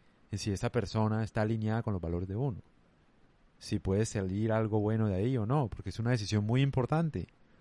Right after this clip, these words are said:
Es muy importante y uno lo deja al azar solamente por el gusto, por unas noches de placer o porque se cayeron bien tres, tres días y ya. Y no conoce uno a las personas. Entonces, es muy importante pensar uno antes de decidir.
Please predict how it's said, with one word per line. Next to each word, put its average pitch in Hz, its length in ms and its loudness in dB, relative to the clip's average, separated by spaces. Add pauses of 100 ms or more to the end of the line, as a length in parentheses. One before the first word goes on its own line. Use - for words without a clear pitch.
(360)
Es 95 180 -6
muy 123 160 8
importante 135 440 4
y 104 60 6
uno 104 160 4
lo 127 160 6
deja 113 420 0 (140)
al 101 140 -2
azar 127 300 2
solamente 117 400 0
por 110 160 0
el 90 100 -4
gusto, 117 500 -2 (640)
por 104 140 0
unas 107 160 2
noches 110 240 2
de 104 100 4
placer 127 540 2
o 98 80 2
porque 92 360 -4
se 95 220 -8
cayeron 92 420 -2
bien 110 480 0
tres, 107 340 0
tres 107 240 -2
días 113 240 2
y 92 100 -4
ya. 107 280 -2 (840)
Y 95 80 -2
no 98 160 4
conoce 113 380 2
uno 127 240 4
a 107 40 2
las 90 140 -2
personas. 90 640 -6
Entonces, 90 720 -4 (540)
es 90 80 -2
muy 107 100 6
importante 101 400 2
pensar 104 380 0
uno 113 240 0
antes 101 220 -2
de 107 120 6
decidir. 98 800 4